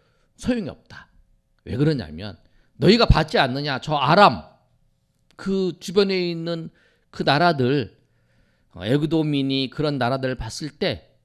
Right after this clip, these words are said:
다 누가 물리쳤냐? 우리 아수르가 다 물리쳤다"라는 거예요. "그래서 너는 속지 말라." 그렇게 얘기를 하는 거예요. 그리고 그 얘기를,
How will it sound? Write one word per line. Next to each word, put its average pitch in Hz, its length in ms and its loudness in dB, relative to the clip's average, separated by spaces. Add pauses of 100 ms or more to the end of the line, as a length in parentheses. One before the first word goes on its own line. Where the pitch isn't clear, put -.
다 196 320 2
누가 190 240 4
물리쳤냐? 147 720 -4 (540)
우리 104 140 -6
아수르가 147 520 -4
다 175 420 -10
물리쳤다"라는 175 800 -6
거예요. 92 120 -20 (200)
"그래서 147 200 -4
너는 180 160 0
속지 247 320 0
말라." 143 480 2 (1300)
그렇게 151 260 -8
얘기를 92 200 -12
하는 92 200 -20
거예요. - 140 -20 (680)
그리고 151 180 -6
그 196 180 2
얘기를, 156 600 4